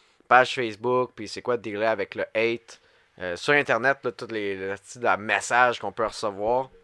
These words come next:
Euh, un moment donné, peut-être que je ferai un top de ces messages-là, <laughs> ça pourrait être comique. Fait que, ouais, c'est ça, il va venir jaser de ça avec moi demain, j'ai, j'ai cou-, j'ai hâte, ça va être cool.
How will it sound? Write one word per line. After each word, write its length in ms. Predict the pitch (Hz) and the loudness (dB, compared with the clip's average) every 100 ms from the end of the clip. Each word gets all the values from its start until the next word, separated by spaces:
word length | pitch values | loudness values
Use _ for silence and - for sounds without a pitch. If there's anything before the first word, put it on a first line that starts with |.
| _ _ _ _ _ _ _ _ _ _ _ _ | _ _ _ _ _ _ _ _ _ _ _ _
Euh, 40 | 95 | -4
un 100 | 92 | -2
moment 100 | 98 | -2
donné, 160 | 143 | -4
peut-être 200 | 143 123 | -4 -6
que 100 | 110 | -6
je 100 | - | -8
ferai 160 | - 123 | 0 4
un 180 | 107 90 | 4 2
top 460 | - 120 117 - - _ _ _ - | 10 10 10 6 -20 _ _ _ -6
de 240 | 90 87 87 | -2 0 0
ces 120 | 92 | -2
messages-là, 720 | 92 - 98 92 - 101 147 | -2 4 4 4 -2 2 2
<laughs> 0 | |
ça 140 | 135 98 | 4 0
pourrait 220 | - 113 | 4 2
être 100 | - | 4
comique. 340 | 101 110 139 - - - _ | 2 2 -4 -10 -20 -20 _
Fait 140 | - 107 | 2 4
que, 240 | 123 107 104 | 6 4 8
ouais, 280 | 123 143 | 6 6
c'est 100 | 113 | 0
ça, 100 | 117 | -6
il 60 | 135 | 0
va 100 | 113 | 0
venir 140 | 131 | 2
jaser 300 | 147 135 147 | 0 0 0
de 100 | 139 127 | -6 -4
ça 140 | 175 | -2
avec 220 | 143 123 | -2 -2
moi 240 | 135 139 127 | -8 -10 -8
demain, 400 | 113 110 120 131 | -8 -8 -10 -12
j'ai, 280 | 107 95 98 | -16 -18 -16
j'ai 220 | 110 101 | -12 -12
cou-, 240 | - 113 107 | -10 -12 -4
j'ai 120 | 104 | 0
hâte, 160 | 139 | 0
ça 100 | - | -2
va 80 | 95 | -8
être 100 | 92 | -8
cool. 260 | - 123 | -10 -10